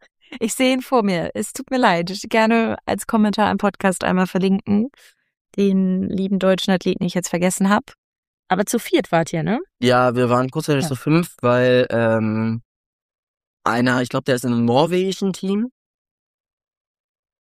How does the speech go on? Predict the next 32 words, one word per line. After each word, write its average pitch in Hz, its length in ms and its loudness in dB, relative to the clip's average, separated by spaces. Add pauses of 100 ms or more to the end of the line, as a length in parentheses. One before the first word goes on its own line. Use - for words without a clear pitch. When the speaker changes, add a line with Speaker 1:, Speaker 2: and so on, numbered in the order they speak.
(120)
Speaker 2:
Der 120 180 2
ist 113 120 0
aber 117 140 0
eigentlich 117 240 -2
Deutscher 127 360 0
und 120 80 0
ist 110 140 -6
dann 101 300 -2
mit 107 180 -4
uns 117 160 -2
gelaufen. 127 440 0
Speaker 1:
Ah. 202 440 2
Speaker 2:
Ich 180 60 -2
glaub, 117 200 0
Felix - 920 -2 (240)
irgendwas. 156 560 0 (480)
Bin 127 180 2
mir 120 140 4
nicht 117 220 0
ganz 110 180 -2
sicher, 110 300 -2
der 101 100 -2
Name 104 260 0
gerade. 110 300 0 (320)
Auch. - 200 -6 (720)
Speaker 1:
Ich - 160 -20
müsste - 340 0
auch 180 140 0
gerade 175 280 0
noch 180 140 2
mal 170 180 0
nachgucken. 165 680 -4